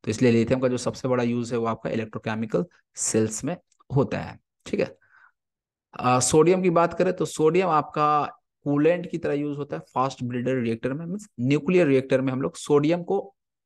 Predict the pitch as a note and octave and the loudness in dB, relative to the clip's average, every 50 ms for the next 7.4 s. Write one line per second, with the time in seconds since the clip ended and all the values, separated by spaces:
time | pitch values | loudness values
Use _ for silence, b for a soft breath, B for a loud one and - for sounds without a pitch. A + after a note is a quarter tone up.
0 | _ _ _ _ _ _ C3 C3+ D3+ F3 F3 - G#3+ A3 F#3+ - - B2+ A2+ A2+ | _ _ _ _ _ _ 4 6 6 6 4 2 0 -2 -2 -2 -2 0 0 0
1 | A2+ A2+ A2+ A2+ - A2+ A2+ A#2 A#2 A2+ A#2 B2 - - - B2 - C3 - - | 0 -2 -2 -4 -4 -4 -4 -4 -4 -4 -4 -6 -6 -6 -6 -6 -4 -8 -8 -6
2 | - A#2 A#2 B2 C#3+ D3 - _ - G#2+ G#2 G#2+ G#2+ G#2 - - B B B B | -4 -4 -2 -4 -6 -8 -6 _ -2 0 0 0 -2 -2 -6 -14 B B B B
3 | B B B - B2+ E3 G3+ - - - - A#2 A#2 A2+ A#2 B2 A#2+ A#2 A2+ A#2 | B B B -2 -2 -2 -2 -6 -10 -8 -4 -4 -2 0 2 2 4 4 4 2
4 | A#2 - G3+ - - - A2+ A2+ - A2+ A2+ A2 A2+ D#3 E3+ C#3+ A2 G#2 G#2+ - | 0 -2 -4 -4 -2 -2 -2 -2 0 0 0 0 0 0 -2 -2 -4 -6 -8 -8
5 | - - - B B B B B B - - C3 - - C#3+ C#3+ C#3+ C#3 C#3+ C#3 | -10 -14 -14 B B B B B B -6 -4 -4 0 4 4 4 4 4 2 2
6 | D#3+ C#3+ D3 C#3+ C3+ C3+ - - _ _ _ - A#2+ A2 G#2 A2 B2+ C#3+ F3 F#3 | 0 2 2 0 0 -2 -6 -12 _ _ _ -8 -8 -8 -4 0 2 2 2 2
7 | - - B2+ A2+ A#2+ C3+ - | -2 -4 -4 -4 -4 -6 -10